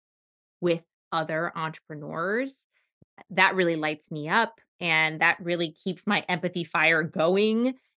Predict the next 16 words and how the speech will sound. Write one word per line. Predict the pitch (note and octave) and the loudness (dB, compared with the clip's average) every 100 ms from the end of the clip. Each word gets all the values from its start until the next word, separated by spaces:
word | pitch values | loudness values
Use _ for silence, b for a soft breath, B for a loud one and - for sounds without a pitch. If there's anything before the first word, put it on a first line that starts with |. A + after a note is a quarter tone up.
| - | 0
and | F3 E3 E3 E3 - | 2 4 2 0 -4
it | F#3+ F#3 | -4 -2
makes | E3+ F#3+ F#3 F#3+ | 2 2 0 -4
me | F3+ F#3 | -4 -4
a | E3+ | -4
better | D#3+ D#3 D#3+ D#3 D#3 - _ | -2 0 0 0 -4 -8 _
messaging | F#3+ F#3 F#3 F3 E3+ | -6 -6 -6 -10 -4
strategist. | D#3+ D#3 D#3 D#3+ D3+ | -2 -2 -4 -10 -8
It | |
makes | F3+ E3+ | -10 -6
me | F3+ | -6
a | E3+ | -6
better | E3 | -8
consultant. | E3 D#3 E3 D3+ D#3+ D#3 | -10 -8 -6 -6 -8 -10
It | D#3+ F3 | -8 -4
makes | F#3 - - | -4 -6 -20